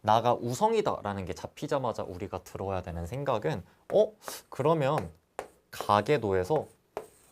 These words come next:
요렇게 생긴 조합은 발생하면 안 되겠네? 라는 걸 알아낼 수 있습니다. 왜냐? 요 가계도가 발생하는 즉시 그 형질은 열성이 될 거니까요. 네, 근데 지금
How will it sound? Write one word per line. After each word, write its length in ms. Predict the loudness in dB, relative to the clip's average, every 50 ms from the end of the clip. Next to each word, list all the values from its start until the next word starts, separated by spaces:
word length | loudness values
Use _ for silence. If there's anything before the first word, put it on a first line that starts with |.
| _ _ _ _ _ _ _ -20 -20 _ _ _ -2 2
요렇게 540 | 4 6 8 8 8 6 6 4 4 4 4
생긴 440 | 4 2 0 0 0 0 0 0
조합은 580 | -2 -4 -2 2 4 4 4 4 2 0 -2 -2
발생하면 880 | -4 -2 0 0 0 0 -2 -2 -4 -2 -2 -2 -2 -2 -2 -4 -6 -8 -10
안 280 | -10 -8 -6 -4 -2
되겠네? 520 | 0 0 2 2 0 0 0 -4 -4 -6 -8 _
라는 260 | -8 -8 -6 -6 -4 -2
걸 120 | -2 -2
알아낼 320 | -2 -2 -6 -6 -6 -8 -8
수 160 | -8 -6 -6
있습니다. 520 | -6 -6 -6 -10 -12 -10 -10 -10 -10 -10 -12 _ _ -20 -20 -20 _ _
왜냐? 360 | 0 2 4 4 2 0 0 -4 _ -4 0
요 220 | 2 4 4 4
가계도가 580 | 2 2 0 2 2 2 0 0 2 0 0 0
발생하는 720 | -2 -4 -6 -6 -4 -6 -6 -6 -4 -4 -4 -4 -6 -8
즉시 540 | -8 -10 -10 -10 -10 -6 -2 -2 -2 -2 -4
그 220 | -8 -10 -8 -8 -6
형질은 560 | -6 -8 -8 -8 -8 -6 -6 -8 -8 -4 0
열성이 460 | 2 2 2 2 2 0 0 0 -2
될 160 | -4 -6 -8
거니까요. 540 | -8 -10 -10 -10 -10 -8 -6 -4 -4 -4 -6 -8 _ _ -20 -20 -20 -20 -20 -8 _
네, 220 | 2 2 2 2 0
근데 280 | -4 -2 0 0 0
지금 440 | 0 -2 -4 -2 0 0 0 0